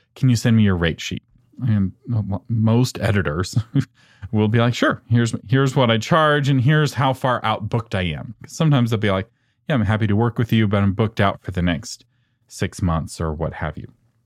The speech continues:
So if you're wanting to work with the really best editors, you have to realize they can't start on your book tomorrow, right? They're the best. <laughs> They're in demand.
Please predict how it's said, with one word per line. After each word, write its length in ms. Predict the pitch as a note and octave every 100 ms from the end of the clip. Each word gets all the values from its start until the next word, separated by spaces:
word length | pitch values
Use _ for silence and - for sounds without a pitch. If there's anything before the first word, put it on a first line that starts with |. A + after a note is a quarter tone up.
| _ _ _ _ _ _ -
So 100 | -
if 100 | F#2
you're 100 | A2+
wanting 320 | A2 C3 C3 A2+
to 60 |
work 220 | G#2+ G2+
with 120 | G2+ G#2+
the 80 |
really 260 | F#2+ F#2+ F2+
best 300 | F2 E2+ -
editors, 400 | F2+ D#2 D2+ -
you 40 |
have 100 | F2+ -
to 80 |
realize 540 | F2 G#2+ F#2+ E2+ E2 - - - - _ _
they 140 | F#2 E2+
can't 380 | - G#2 G#2
start 400 | - - G2 F#2 -
on 120 | F2+
your 120 | F2
book 240 | D#2+ F2 -
tomorrow, 440 | - D#2+ D2+ - - -
right? 120 | E2+ -
They're 180 | F#2+ G2
the 80 | G#2
best. 480 | C3 A2+ - _ -
<laughs> 100 | -
They're 160 | G#2+
in 280 | A#2 D3+ D#3
demand. 480 | D#3 D#3 D#3+ B2+